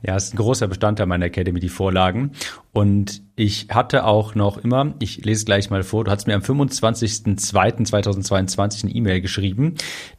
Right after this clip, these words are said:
Die blieb mir auch immer in Erinnerung. Ich lese sie mal kurz vor, damit jeder weiß, was gemeint ist. Da schriebst du: „Jetzt muss ich dir endlich mal schreiben, was passiert ist.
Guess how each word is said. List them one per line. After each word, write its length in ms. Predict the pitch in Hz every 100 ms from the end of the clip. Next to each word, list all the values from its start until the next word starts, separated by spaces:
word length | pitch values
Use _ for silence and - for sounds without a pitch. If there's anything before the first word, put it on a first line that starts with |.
| _ -
Die 260 | 98 98
blieb 220 | 92 120 107
mir 80 |
auch 60 | 101
immer 140 | 120
in 60 | 104
Erinnerung. 480 | 98 120 90 127 - - -
Ich 60 | -
lese 160 | 104 104
sie 40 |
mal 160 | 98 95
kurz 320 | - 101 -
vor, 180 | 101 113
damit 220 | 98 92
jeder 220 | 92 90
weiß, 240 | 92 98 101
was 140 | 95
gemeint 400 | 95 90 92 107
ist. 240 | 143 143 - - -
Da 100 | 104
schriebst 300 | - 120 120
du: 20 |
„Jetzt 160 | 101 -
muss 120 | 131
ich 40 | -
dir 80 | 107
endlich 240 | 131 123
mal 120 | 107
schreiben, 400 | 98 98 104 131
was 220 | 104 110 -
passiert 400 | 101 - 170 -
ist. 180 | -